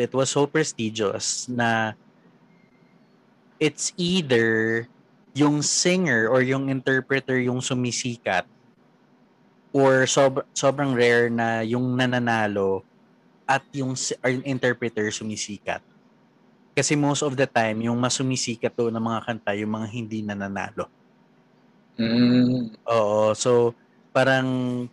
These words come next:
Speaker 1: sobrang ganda daw talaga ng competition na yun. So, anyways, dahil na-men-, na-mention na natin yung mga songs na yun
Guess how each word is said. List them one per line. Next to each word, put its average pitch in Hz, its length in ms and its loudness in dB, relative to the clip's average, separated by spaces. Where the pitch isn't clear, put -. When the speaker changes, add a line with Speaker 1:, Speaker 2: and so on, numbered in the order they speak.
Speaker 1:
sobrang 139 480 0
ganda 123 240 0
daw 113 160 2
talaga 107 400 0
ng 101 160 -4
competition 101 720 -4
na 98 80 -6
yun. 95 380 -10
So, 123 320 0
anyways, 139 560 -4
dahil 135 300 2
na-men-, 135 340 -2
na-mention 127 560 -2
na 117 80 -2
natin 110 320 -4
yung 107 160 -4
mga 107 80 -6
songs 104 400 -8
na 104 160 -6
yun 101 240 -8